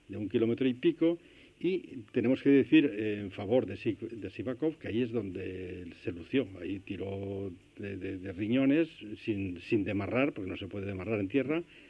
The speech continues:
puso un ritmo que nadie pudo seguir. Digamos también que Renko Evenepoel ha repetido lo que le pasó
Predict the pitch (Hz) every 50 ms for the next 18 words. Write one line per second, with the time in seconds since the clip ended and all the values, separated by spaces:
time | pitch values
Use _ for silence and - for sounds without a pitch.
0 | - - _ - - 127 - - 143 127 113 131 123 139 151 127 - 127 123 123
1 | 123 123 123 113 101 - 95 - - - - - - - - - - - - -
2 | - - - - - _ - 113 127 127 131 160 180 185 160 - 180 170 185 175
3 | 156 - 123 117 160 170 160 - 135 120 160 170 160 - 135 135 135 135 135 -
4 | - _ _ - - 160 151 165 160 156 - 135 104 - - 156 160 135 135 139
5 | 135 127 110 95 117 107 104 98 101 92 - - 123 120